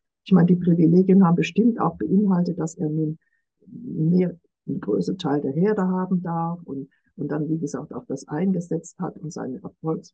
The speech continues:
äh, Gefolgsleute zu, zu, äh, bei der Stange zu halten und so weiter und so fort. All diese Muster, die wir dann so aus diesem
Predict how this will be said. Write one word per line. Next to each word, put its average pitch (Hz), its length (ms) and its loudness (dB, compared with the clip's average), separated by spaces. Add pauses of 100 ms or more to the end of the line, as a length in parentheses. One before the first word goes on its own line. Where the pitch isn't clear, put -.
(140)
äh, - 80 -16 (480)
Gefolgsleute 156 840 -4
zu, 131 260 -8 (1000)
zu, - 380 -8
äh, - 220 -10 (1300)
bei 98 80 -6
der - 80 -8
Stange 208 400 0
zu 170 220 -4
halten 160 320 0
und 196 100 2
so 185 140 0
weiter 147 220 -4
und 175 60 -2
so 165 120 -6
fort. - 180 -8
All 226 160 -2
diese 202 220 -2
Muster, 208 380 -2
die 165 180 -6
wir 160 80 -2
dann 165 180 -2
so 170 100 -8
aus 165 200 -8
diesem 170 320 -8